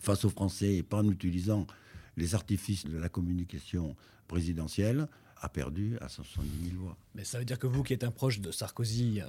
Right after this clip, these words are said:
Speaker 2: vous, qui vous êtes mis en marche après avec Emmanuel Macron, vous trouvez qu'ils ont moins de rigueur face aux médias, face au système médiatique ?
Speaker 1: Bien sûr, mais bien sûr.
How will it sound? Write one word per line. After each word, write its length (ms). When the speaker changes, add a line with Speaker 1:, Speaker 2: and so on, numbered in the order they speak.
Speaker 2:
vous, 340
qui 60
vous 180
êtes 140
mis 80
en 80
marche 300
après 400
avec 240
Emmanuel 260
Macron, 400
vous 80
trouvez 200
qu'ils 160
ont 40
moins 300
de 40
rigueur 380
face 180
aux 60
médias, 480
face 260
au 40
système 340
médiatique ? 480
Speaker 1:
Bien 160
sûr, 520
mais 100
bien 140
sûr. 420